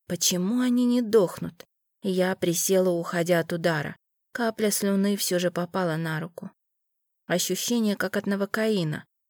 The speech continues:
Пальцы онемели, и пистолет упал на пол. А где-то в стороне гулко рассмеялся Канад. Он явно как-то связан с ними. Я ощущала это. А еще думала, что мы их не победим.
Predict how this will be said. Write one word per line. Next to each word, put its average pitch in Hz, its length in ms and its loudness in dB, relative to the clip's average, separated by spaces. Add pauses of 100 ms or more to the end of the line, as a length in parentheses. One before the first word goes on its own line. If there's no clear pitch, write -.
(140)
Пальцы 185 360 0
онемели, 170 680 0 (260)
и 240 120 -4
пистолет 170 560 -2
упал 165 340 -2
на 156 240 -2
пол. - 200 -14 (800)
А 175 220 0
где-то 165 300 0
в 156 40 -2
стороне 156 560 -4 (380)
гулко 180 480 2
рассмеялся 156 720 -2
Канад. 143 580 -4 (720)
Он 202 280 0
явно 196 480 2
как-то 160 300 -6
связан 160 500 0
с - 140 -4
ними. 170 380 -4 (360)
Я 233 180 0
ощущала 196 640 2
это. 160 460 -4 (380)
А 175 140 -2
еще 175 320 0
думала, 190 400 0
что - 220 -2
мы 180 180 0
их - 160 -8
не 180 80 -2
победим. 160 600 -4